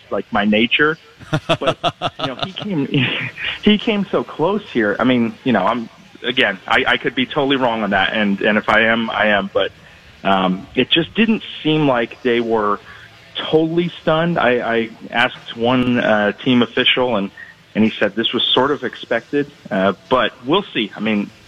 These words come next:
Speaker 1: anything can happen. It's crazy, but, you know, he's made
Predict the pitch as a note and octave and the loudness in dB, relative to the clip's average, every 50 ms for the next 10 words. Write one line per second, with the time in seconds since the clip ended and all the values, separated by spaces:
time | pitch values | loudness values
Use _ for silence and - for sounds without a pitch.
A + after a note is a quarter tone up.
0 | - - - - - - - - - B2 C3+ D3+ D3+ D3+ D#3 C#3 B2 B2+ A2+ A#2 | -20 -20 -20 -20 -20 -20 -20 -6 0 2 2 2 2 2 0 0 0 -2 0 0
1 | B2 A#2+ A#2 - A#2+ A2+ A2 G#2 - - - - - A#2 A2+ A#2 G#2+ G#2+ A2 A2 | 0 0 2 0 0 0 0 0 -2 -4 -6 0 2 2 2 2 2 0 0 0
2 | G#2 G2 - - - - G#2+ G2+ G2+ - - A2+ A2 G#2+ F#2+ F2+ - B2 A2+ G2 | 0 -2 -4 -8 -2 0 0 0 0 -2 -4 -4 -2 0 -2 0 0 -2 0 0
3 | A#2+ C#3 D3+ D3 - | 2 2 2 0 0